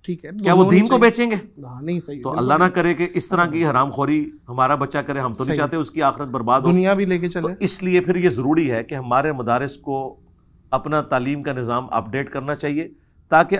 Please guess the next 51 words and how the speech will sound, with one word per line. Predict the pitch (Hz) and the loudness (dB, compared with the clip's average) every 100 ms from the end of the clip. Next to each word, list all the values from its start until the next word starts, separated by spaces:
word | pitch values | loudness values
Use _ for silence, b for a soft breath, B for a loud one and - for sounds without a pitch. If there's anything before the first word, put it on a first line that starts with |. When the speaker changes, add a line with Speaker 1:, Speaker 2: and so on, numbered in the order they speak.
| 160 | 0
Speaker 2:
अगर | 147 190 | 0 0
वो | 151 180 | 2 2
एक | 185 180 139 | 2 2 4
आलिम | 147 170 | 4 4
की | 175 170 | -2 -2
डिग्री | 135 147 170 | -2 -2 -2
लेके | 156 165 | -2 -4
निकल | 143 135 | -4 -4
रहे | 151 151 | -2 -2
ना, | 165 156 _ _ _ - | -2 -10 _ _ _ -8
तो | |
पैरेलल | 156 165 156 170 165 | 2 4 6 4 2
में | 151 160 | 0 -2
वो | 131 165 175 - - | 0 0 0 -4 -6
एमए | 147 147 160 170 170 _ _ _ _ - | -4 -2 -2 -4 -6 _ _ _ _ -10
इंग्लिश | 143 156 160 | -2 0 0
हो, | 151 139 151 _ _ _ _ | 0 -2 -4 _ _ _ _
एमएससी | 139 147 151 151 160 | -4 -2 -4 -4 -4
मैथमेटिक्स | 143 131 120 113 147 - | -4 -4 -6 -4 -8 -6
हो, | 135 143 | -4 -6
Speaker 1:
सही। | - - 131 | -8 -8 -6
Speaker 2:
ये | - | 0
पैरेलल | 143 139 156 | 2 2 2
में | 151 | 2
लेके | 123 110 | 0 -2
चले। | 107 95 | -6 -2
Speaker 1:
ठीक | 135 156 | 0 0
है। | - _ | -4 _
Speaker 2:
हमारे | 131 143 165 | 0 4 4
तो | 190 | 2
सारे | 185 196 202 | 0 0 0
स्टूडेंट्स | - 220 196 | -4 -4 -2
पढ़ा | 208 220 | 0 0
लिखा | 208 196 | 0 -2
तबका | 214 156 202 | -2 -4 -8
है | |
और | - 165 | -2 0
ये | 165 175 | 0 0
वो | 180 | 2
लोग | 185 185 | 2 2
हैं | 214 175 | 0 0
जिन्होंने | 175 196 196 | 0 0 -2
डिग्रियों | 143 139 190 | -4 -4 -4
के | 196 170 | -4 0
बाद | 120 214 220 | 6 6 6
दीन | 196 180 165 - | -2 -4 -6 -4
का | 151 | -4
इल्म | 143 131 | -2 -4
हासिल | 104 107 95 | -4 -8 -14
किया | 92 | -14
है, | 87 | -16